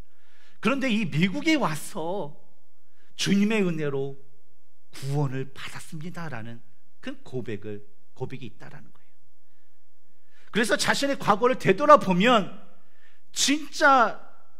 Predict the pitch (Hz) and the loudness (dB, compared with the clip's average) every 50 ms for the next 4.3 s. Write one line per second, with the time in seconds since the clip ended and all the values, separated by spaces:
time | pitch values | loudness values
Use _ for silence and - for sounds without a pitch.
0 | - - - - - 294 302 302 320 202 254 262 294 330 339 339 311 294 - - | -4 -4 -2 -2 -2 -2 0 0 0 2 6 4 4 4 6 6 6 6 4 4
1 | - - - - - - - 233 202 - 220 226 - - 233 170 208 233 277 220 | -2 -2 -4 -4 2 4 4 4 2 -2 -4 -6 -6 -4 -4 -2 -2 -2 0 0
2 | 165 170 208 262 - - 311 294 277 269 - 277 277 - - - - - 311 - | 2 2 2 0 0 -4 -2 -2 -2 -2 -2 -4 -6 -6 -6 -4 -4 -4 -2 -2
3 | - - - 349 349 349 339 320 320 311 277 269 262 269 - - 269 220 165 147 | -4 -4 -4 0 6 6 6 6 6 4 2 2 2 0 -2 0 0 2 2 2
4 | 151 151 147 131 120 - | 2 2 2 0 0 -4